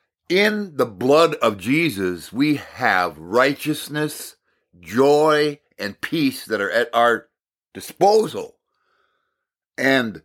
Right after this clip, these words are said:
<clears throat> excuse me, we can enact those powers, those characteristics, we can enact them by faith,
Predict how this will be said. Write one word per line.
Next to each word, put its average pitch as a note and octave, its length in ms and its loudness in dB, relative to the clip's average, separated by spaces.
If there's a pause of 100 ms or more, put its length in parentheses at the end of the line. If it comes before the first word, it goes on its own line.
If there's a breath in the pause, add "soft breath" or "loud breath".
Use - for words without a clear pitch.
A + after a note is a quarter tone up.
(100)
<clears throat> - 120 -20
excuse - 800 -2
me, E2 220 -10 (340)
we D3 140 2
can D3+ 180 0
enact D3+ 800 -2 (720)
those A#2 240 2
powers, A#2 760 -2 (540)
those G2 200 -4
characteristics, G#2 1080 -4
we A#2 140 0
can A#2 160 0
enact G#2+ 640 -4
them D2 420 -4 (680)
by F#2+ 140 2
faith, - 640 -2